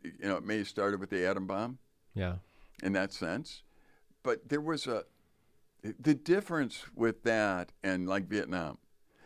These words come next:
Speaker 1: the difference was that our leaders explained a war strategy to us.
Speaker 2: Mm-hmm.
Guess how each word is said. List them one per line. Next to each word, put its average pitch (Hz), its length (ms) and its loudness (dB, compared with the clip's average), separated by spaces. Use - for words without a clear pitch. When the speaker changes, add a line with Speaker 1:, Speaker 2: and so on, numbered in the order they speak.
Speaker 1:
the 117 120 6
difference 131 520 -2
was 78 440 -2
that 98 180 -2
our 98 160 2
leaders 113 800 -4
explained 95 880 0
a 90 80 2
war 107 340 4
strategy 76 680 0
to 62 180 -4
us. - 320 -12
Speaker 2:
Mm-hmm. 95 340 -2